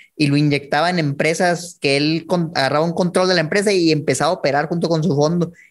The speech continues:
tomaba dirección, decisiones de directivas y todo eso. Entonces, hace cuenta, yo creo lo más cercano a un Warren Buffett, ¿no? Que invertía montos fuertes en la empresa y luego tomaba el control, las operaba y las mantenía en su portafolio.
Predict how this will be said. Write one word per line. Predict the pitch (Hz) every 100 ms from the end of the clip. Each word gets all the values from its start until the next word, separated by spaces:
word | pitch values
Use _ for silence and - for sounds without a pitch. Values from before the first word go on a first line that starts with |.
| _
tomaba | 127 139
dirección, | 156 135 143 135
decisiones | 135 135 139 151 170 143 131 - _ _
de | - 127
directivas | 127 120 - 160 175
y | 147
todo | 165
eso. | 160 165
Entonces, | 156 170 165 - _ _ _
hace | 165 180 175
cuenta, | 185 196 202
yo |
creo | 190
lo | 202
más | 202
cercano | 196 190 202
a | 202
un | 202
Warren | 208 208
Buffett, | 190 196 190
¿no? | 208
Que | 196
invertía | 170 185 185 196
montos | 202 202 202
fuertes | 220 233
en | 202
la |
empresa | 185 220 214
y |
luego | 196
tomaba | 185 180 208
el |
control, | 175 170 220 233
las | 196
operaba | 170 156 175 226 226
y | 185
las | 160
mantenía | 151 151 160
en |
su | 190
portafolio. | 208 196 156 170 185